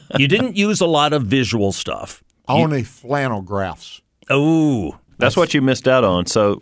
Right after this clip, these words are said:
Speaker 2: Flannel
Speaker 3: that's
Speaker 2: graphs.
Speaker 3: not always a bad thing.
Speaker 1: No, I, I, I worked in television. We used flannel graphs
Speaker 3: Okay.
Speaker 1: then, too.
Speaker 3: <laughs> Okay.
Speaker 1: The weatherman used those on occasion.
Speaker 3: Okay.
Speaker 1: But, but there, it's to the point where so much has changed into the electronic end of things.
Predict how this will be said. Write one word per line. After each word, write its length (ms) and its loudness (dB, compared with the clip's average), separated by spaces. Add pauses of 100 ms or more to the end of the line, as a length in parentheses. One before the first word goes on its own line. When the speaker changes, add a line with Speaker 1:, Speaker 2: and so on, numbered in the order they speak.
(100)
Speaker 2:
Flannel 340 -6
Speaker 3:
that's 200 -2
Speaker 2:
graphs. 140 -8
Speaker 3:
not 160 4
always 280 2
a 60 0
bad 260 0
thing. 200 -10 (180)
Speaker 1:
No, 120 2
I, 240 4
I, 60 2 (160)
I 80 2
worked 180 2
in 100 4
television. 540 2
We 80 4
used 260 2
flannel 300 2
graphs 340 4
Speaker 3:
Okay. 200 4
Speaker 1:
then, 180 6
too. 100 4
Speaker 3:
<laughs> 200 4
Okay. 180 2
Speaker 1:
The 320 2
weatherman 480 2
used 220 2
those 200 2
on 140 0
occasion. 380 4 (100)
Speaker 3:
Okay. 40 -2
Speaker 1:
But, 200 0 (540)
but 260 0
there, 480 0 (420)
it's 200 -2
to 100 -2
the 80 -2
point 300 -4
where 120 -2
so 200 -2
much 240 -2
has 120 -4
changed 380 -2
into 880 0
the 140 0
electronic 720 -4 (280)
end 180 -4
of 100 -10
things. 400 -12